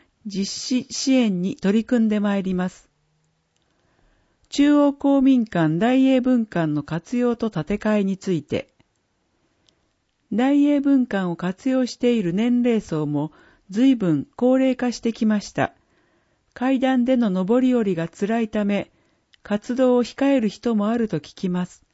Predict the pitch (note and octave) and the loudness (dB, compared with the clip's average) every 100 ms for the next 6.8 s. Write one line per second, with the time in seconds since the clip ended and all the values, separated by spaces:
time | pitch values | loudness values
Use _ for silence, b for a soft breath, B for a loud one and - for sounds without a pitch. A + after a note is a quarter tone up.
0 | _ _ _ _ _ _ - B3+ C4 B3+ | _ _ _ _ _ _ -4 0 2 2
1 | B3 A3+ A3 - - F3+ B3+ C#4 C4+ C4 | 0 0 -2 -4 -6 -2 2 2 2 2
2 | C4 B3+ A3+ F#3 E3 D#3 F3 A#3 B3+ B3 | 0 0 -2 -4 -2 -2 -2 -4 -4 -4
3 | A#3+ A#3+ A#3+ A#3 B3 A3+ F#3 F3+ E3+ G3 | -2 -2 -2 -2 -4 -2 -4 -4 -4 -4
4 | G3 - - - C4+ C4 C4 B3+ B3 A3+ | -4 -6 -8 -4 -2 -2 -4 -4 -2 -2
5 | E3+ F3 F#3+ G3 - C3+ - b b b | -2 -4 -6 -6 -4 -4 -4 b b b
6 | b - G3+ A3 A3 G#3+ G#3 | b -6 0 0 0 0 -2